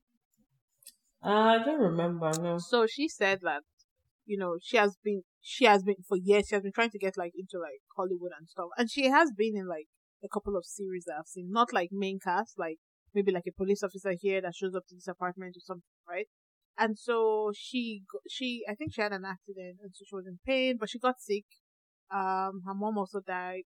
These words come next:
Speaker 2: Long story, long story, this particular day, so she decided, like, oh, she'll start doing, like, videos about, like, 'cause when she started eat-, um, doing vegan eating, it started healing her of some of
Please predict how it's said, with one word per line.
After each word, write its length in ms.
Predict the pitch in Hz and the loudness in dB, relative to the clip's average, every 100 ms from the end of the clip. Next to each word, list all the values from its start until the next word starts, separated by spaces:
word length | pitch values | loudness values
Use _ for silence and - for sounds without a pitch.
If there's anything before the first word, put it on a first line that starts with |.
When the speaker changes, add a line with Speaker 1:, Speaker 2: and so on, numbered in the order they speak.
| 196 | -8
Speaker 2:
Long 180 | 233 226 | -8 -6
story, 380 | - 190 185 - 214 | -2 -2 -2 -6 0
long 160 | 311 | 0
story, 340 | 320 240 220 202 | 4 2 2 0
this 120 | 277 294 | -2 0
particular 400 | - 220 226 214 | -4 -2 0 2
day, 200 | 202 196 | 0 -2
so 140 | - | -4
she 120 | 208 214 | -6 -10
decided, 480 | 196 240 233 214 | -2 0 2 0
like, 200 | 190 170 - _ _ 294 | -2 -8 -12 _ _ -2
oh, 80 | 277 | 0
she'll 160 | 269 | 0
start 240 | 247 262 233 | -2 -2 0
doing, 180 | 247 220 | -2 -2
like, 160 | 196 190 | -2 -4
videos 400 | 208 202 202 190 180 _ 196 | -10 -4 -2 -2 -6 _ -8
about, 180 | 196 196 | -6 -6
like, 220 | 190 190 _ _ _ _ _ _ | -12 -12 _ _ _ _ _ _
'cause 240 | - 220 247 | 2 2 2
when 160 | 240 254 | 0 0
she 80 | 247 | -2
started 300 | 226 220 220 | 0 0 0
eat-, 140 | 208 196 _ 180 | -6 -14 _ -10
um, 340 | 190 185 185 190 _ _ 302 _ 190 | -8 -8 -12 -18 _ _ -20 _ -6
doing 260 | 220 214 180 | -4 -2 -4
vegan 320 | 208 202 190 - | -8 -6 -8 -10
eating, 360 | 185 185 190 165 - | -20 -14 -12 -12 -18
it 80 | _ | _
started 300 | 214 202 190 - - | -6 -4 -6 -10 -14
healing 280 | 190 185 170 | -12 -12 -10
her 180 | 175 165 | -8 -8
of 60 | - | -14
some 120 | 185 | _
of 80 | 175 | _